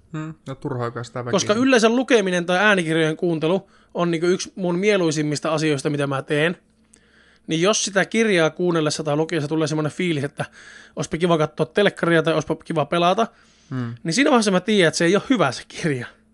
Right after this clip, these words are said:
Speaker 2: Tai, tai saattaa olla hyvä, mutta se ei ole tarpeeksi niinku menevä siihen tilanteeseen ainakaan.
Speaker 1: Joo.
Speaker 2: Et se on aika rauhallisesti etenevä kirja, se Vieraat. Mä kuuntelin sitä joku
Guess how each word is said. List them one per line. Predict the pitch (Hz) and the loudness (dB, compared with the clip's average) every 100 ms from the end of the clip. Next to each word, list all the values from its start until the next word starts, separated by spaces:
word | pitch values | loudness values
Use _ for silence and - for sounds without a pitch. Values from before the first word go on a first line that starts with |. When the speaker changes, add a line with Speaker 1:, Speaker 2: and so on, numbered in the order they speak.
| _ | _
Speaker 2:
Tai, | 185 180 - - | -2 -2 -6 -10
tai | - | -2
saattaa | 170 196 220 | 2 2 2
olla | 208 | 2
hyvä, | 226 214 | 4 2
mutta | 180 - | 0 -2
se | 196 170 - | -2 -2 0
ei | 196 | 0
ole | 196 | 2
tarpeeksi | 208 202 185 185 | 4 2 2 -2
niinku | 175 185 | -2 0
menevä | 196 170 151 | 0 0 0
siihen | 151 156 160 | 0 -2 0
tilanteeseen | 180 156 139 135 135 | 0 0 0 -6 -8
ainakaan. | 143 139 - 147 - 131 | -10 -12 -12 -14 -10 -8
Speaker 1:
Joo. | 117 110 - _ _ _ _ _ _ _ _ _ _ _ _ _ _ _ _ _ _ - | -6 -8 -14 _ _ _ _ _ _ _ _ _ _ _ _ _ _ _ _ _ _ -4
Speaker 2:
Et | |
se | - | 4
on | 208 254 262 | 4 4 2
aika | 254 233 | 2 4
rauhallisesti | 233 240 208 175 165 156 180 | 6 6 6 4 0 -2 -2
etenevä | 180 170 160 147 143 | 0 2 2 2 0
kirja, | 147 135 135 127 - | -2 -2 -2 -4 -6
se | 156 | -4
Vieraat. | 147 147 147 180 202 - | 0 2 2 2 0 -2
Mä | 165 160 | -4 -2
kuuntelin | 170 180 240 226 | -2 -2 0 0
sitä | 208 185 | 0 2
joku | 170 160 156 - | 2 0 -2 -4